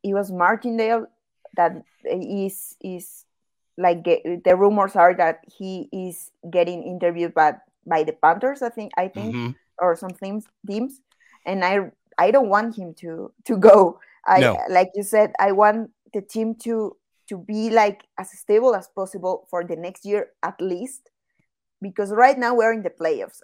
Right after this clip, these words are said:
Speaker 1: and we're, we have this, this winning record and we are competing in our division. But I think that we still have, like, some, s-, uh,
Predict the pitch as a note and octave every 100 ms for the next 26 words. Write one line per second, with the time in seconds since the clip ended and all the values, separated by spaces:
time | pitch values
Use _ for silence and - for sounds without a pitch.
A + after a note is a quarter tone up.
0 | - F3 F3+ F3+ F3+ - G3+ G#3 - F#3
1 | F3 - _ _ F#3+ F#3 - - - G#3
2 | G#3 G3 F3+ E3+ C3+ - _ _ _ _
3 | _ _ _ E3+ F3 F#3 F#3+ G3 F#3+ E3+
4 | G3+ G3+ F3+ E3+ D#3+ D#3+ D#3 D#3 D3+ D3+
5 | C#3 _ _ _ _ _ - F#3 G3 F#3+
6 | _ _ _ - G#3 G#3+ A3+ A3 G3 G3
7 | G3+ G3+ - - G#3+ G#3+ - G#3 F#3+ F3+
8 | _ _ _ - F3+ E3+ - - F#3+ F#3
9 | F3 E3+ _ _ _ _ _ - - -
10 | - - - -